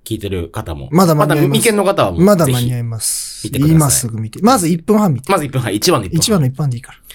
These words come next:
Speaker 1: 見てください。各種配信全部大体入ってたので、
Speaker 2: うん。
Speaker 1: どれでも見れると思います。
Speaker 2: はい。
Speaker 1: ということで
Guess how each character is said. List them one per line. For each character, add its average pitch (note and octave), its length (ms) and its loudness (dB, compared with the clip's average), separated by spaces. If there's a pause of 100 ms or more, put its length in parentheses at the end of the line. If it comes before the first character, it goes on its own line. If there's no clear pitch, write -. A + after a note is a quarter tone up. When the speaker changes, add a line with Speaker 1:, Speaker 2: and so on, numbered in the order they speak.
(140)
Speaker 1:
見 G#2+ 80 -8
て F2+ 60 -10
く D#2+ 60 -10
だ C2 80 -12
さ C2 120 -16
い。 - 100 -20 (240)
各 - 180 -4
種 C3+ 100 -6
配 B2+ 160 0
信 A#2 340 -6
全 C#3+ 220 2
部 F2+ 200 -8
大 G2+ 140 -4
体 F#2+ 100 -6
入 G2 120 -4
っ - 20 -12
て - 60 -16
た D#2+ 100 -10
の D2+ 80 -10
で、 C#2 120 -10
Speaker 2:
う B2+ 100 -2
ん。 - 200 -4 (280)
Speaker 1:
ど B2+ 80 0
れ A#2 60 0
で A2 60 -4
も F#2 60 -4
見 G#2 80 0
れ A#2 80 0
る F#2 60 -8
と - 80 -14
思 D2+ 100 -14
い C#2 40 -16
ま C2 100 -14
す。 - 140 -10
Speaker 2:
は A2+ 120 -2
い。 E2+ 100 -8 (320)
Speaker 1:
と B2+ 80 -6
い A#2+ 40 -2
う A2+ 40 -4
こ A#2 80 -8
と F#2+ 100 -8
で D2+ 260 -12